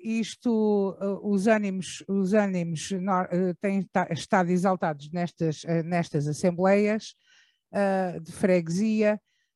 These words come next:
Ahm, o-, concordas com isto, com o que o Hugo está a dizer, que, que, ou o presidente da União, neste caso, o João Pedro Oliveira, tem razão naquilo que diz, e eu quero voltar ao foco, porque essas questões,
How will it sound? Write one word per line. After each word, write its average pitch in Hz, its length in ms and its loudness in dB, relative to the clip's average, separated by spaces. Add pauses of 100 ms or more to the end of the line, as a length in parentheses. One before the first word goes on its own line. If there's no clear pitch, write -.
(120)
Ahm, 180 920 -6 (340)
o-, 180 120 -2
concordas 220 540 4
com 208 140 2
isto, 214 200 0
com 208 160 0
o 185 100 -10
que - 140 -12
o 220 160 -4
Hugo 196 100 -6
está - 300 -2
a 190 40 0
dizer, 190 520 -2 (560)
que, 180 800 -2
que, 175 160 -8
ou 214 200 8
o 208 60 6
presidente 202 680 0
da 190 140 0
União, 190 320 -4
neste 180 300 -6
caso, 165 500 -4
o 180 80 -12
João 175 140 -10
Pedro 156 240 -6
Oliveira, 196 420 0
tem 220 120 0
razão 185 320 -2
naquilo 175 340 -2
que - 140 -4
diz, 202 540 -4 (440)
e 185 180 0
eu 175 120 4
quero 170 220 0
voltar 170 300 0
ao 180 120 4
foco, 190 560 0
porque 175 340 -10
essas 175 400 -2
questões, 170 840 -4